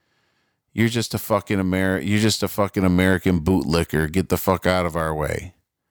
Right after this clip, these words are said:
That's the way they're treating us, man. They're treating us like we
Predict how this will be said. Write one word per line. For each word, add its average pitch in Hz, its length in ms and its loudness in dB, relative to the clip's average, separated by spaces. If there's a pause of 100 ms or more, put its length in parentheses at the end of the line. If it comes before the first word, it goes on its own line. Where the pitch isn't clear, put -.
(760)
That's - 240 0
the 95 80 -2
way 95 140 0
they're 90 160 -2
treating - 680 0 (360)
us, - 380 -4
man. 82 240 0
They're 85 100 2
treating 95 400 0
us 95 220 2
like 73 320 -6 (920)
we 95 580 2